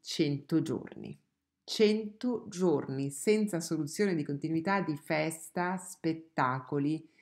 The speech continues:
eh, per il divertimento dei, eh, romani. Evidentemente avete anche già capito che nella, no, nell'alloggiamento degli spazi,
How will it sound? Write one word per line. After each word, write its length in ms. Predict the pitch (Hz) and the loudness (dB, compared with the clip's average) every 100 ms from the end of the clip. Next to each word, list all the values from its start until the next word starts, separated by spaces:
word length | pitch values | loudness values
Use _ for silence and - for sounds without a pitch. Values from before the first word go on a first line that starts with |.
| _ _ _ - | _ _ _ -12
eh, 360 | - - - | -12 -10 -6
per 380 | - 190 175 160 - | 4 6 6 2 2
il 180 | 175 | 2
divertimento 1120 | 156 160 156 - 170 98 87 - 143 135 - _ - | 4 2 2 0 -2 0 -4 -2 0 0 -4 _ -8
dei, 520 | 151 143 135 135 - | 2 6 6 2 -4
eh, 160 | - 135 | -4 -2
romani. 640 | 143 139 98 69 76 - - _ _ _ _ _ - - | 2 2 0 -4 -8 -12 -16 _ _ _ _ _ -18 -8
Evidentemente 880 | - 147 139 143 143 180 180 170 180 | -2 2 4 2 4 6 6 6 4
avete 200 | 127 139 | 4 2
anche 220 | 139 139 | 2 0
già 160 | 143 | 2
capito 420 | 160 185 143 - 180 | 2 2 4 4 4
che 340 | 135 165 165 - - - - - | 6 6 4 -8 -20 -20 -6 6
nella, 440 | 170 165 147 147 | 10 12 12 12
no, 160 | 160 180 | 10 8
nell'alloggiamento 1080 | 156 147 156 165 165 165 180 175 156 143 | 8 8 10 10 10 10 10 8 6 6
degli 260 | 143 143 220 | 6 6 4
spazi, 760 | - 147 123 - - 196 190 | 6 8 6 4 4 4 4